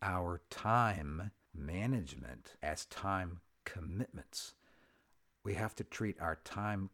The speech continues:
commitments as promises. And we have to understand, those of us who manage time well, and I strive to be one of those because I've learned from the best, that when we make a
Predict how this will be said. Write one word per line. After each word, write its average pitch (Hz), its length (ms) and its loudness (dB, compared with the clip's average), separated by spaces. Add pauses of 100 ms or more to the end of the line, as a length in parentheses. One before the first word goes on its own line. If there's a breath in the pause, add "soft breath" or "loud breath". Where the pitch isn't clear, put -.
commitments - 800 -8
as 69 380 -2
promises. - 680 2 (680 soft breath)
And 78 140 0
we 87 100 0
have 107 220 -4
to - 140 0
understand, 110 800 0
those 87 300 -2
of 90 120 -2
us 95 200 -2
who 82 260 -4
manage 85 540 -4
time 95 500 -2
well, 80 460 0
and 71 100 -4
I 69 80 -6
strive 76 420 0
to 80 80 -6
be 82 160 -2
one 85 180 2
of 78 100 -2
those 95 240 0
because - 280 -8
I've 64 140 -8
learned 82 340 0
from 85 220 -6
the 76 80 -10
best, - 480 -2 (240 loud breath)
that 92 320 4
when 117 260 4
we 131 140 6
make 107 400 0
a 80 120 -4